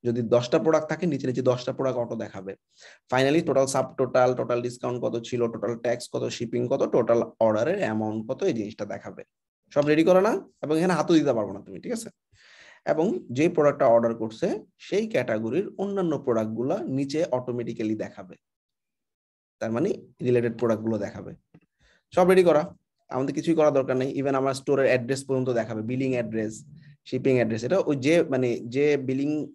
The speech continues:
আহ, মানে বিলি-, একটা প্রোডাক্ট অর্ডার করার সময় অ্যাড্রেস দিতে হয় না, যে অ্যাড্রেসে আমি পাঠাবো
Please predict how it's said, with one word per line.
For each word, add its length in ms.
আহ, 220
মানে 220
বিলি-, 440
একটা 220
প্রোডাক্ট 480
অর্ডার 200
করার 200
সময় 320
অ্যাড্রেস 340
দিতে 180
হয় 120
না, 240
যে 100
অ্যাড্রেসে 340
আমি 120
পাঠাবো 520